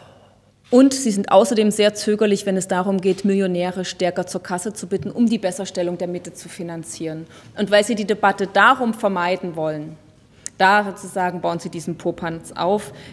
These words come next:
Wir aber meinen, ähm, es tut diesem Land und den Menschen in diesem Land nicht gut, wenn wir uns einfach davor drücken, wie wir alle hierzulande vor Armut befreien können und wie wir die Mitte besser stellen können.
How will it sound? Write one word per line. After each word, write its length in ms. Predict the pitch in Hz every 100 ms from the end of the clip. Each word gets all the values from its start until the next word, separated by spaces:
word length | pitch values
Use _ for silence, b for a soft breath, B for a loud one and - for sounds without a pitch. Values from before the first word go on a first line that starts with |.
| -
Wir 200 | 202 196
aber 200 | - 180
meinen, 400 | 170 170 180 180
ähm, 140 | 175
es 100 | 170
tut 200 | - 202
diesem 180 | 185 190
Land 240 | 165 185 185
und 100 | 170
den 80 |
Menschen 240 | 170 170 196
in 60 |
diesem 200 | 175 175
Land 300 | 175 170 170
nicht 340 | 214 240 - -
gut, 280 | 190 190 -
wenn 160 | 185
wir 60 | 180
uns 100 | 175
einfach 260 | 175 190
davor 280 | 190 180 190
drücken, 360 | 185 196 196 190
wie 100 | 190
wir 140 | 190
alle 160 | 185 196
hierzulande 760 | 190 226 220 214 185 185 185
vor 260 | 185 - -
Armut 340 | 185 220 214
befreien 480 | 208 - 190 185 185
können 180 | 196 185
und 100 | 180
wie 60 |
wir 100 | 175
die 120 | 180 175
Mitte 240 | 175 202
besser 300 | - 165 170
stellen 360 | - 160 156 156
können. 380 | 165 151 156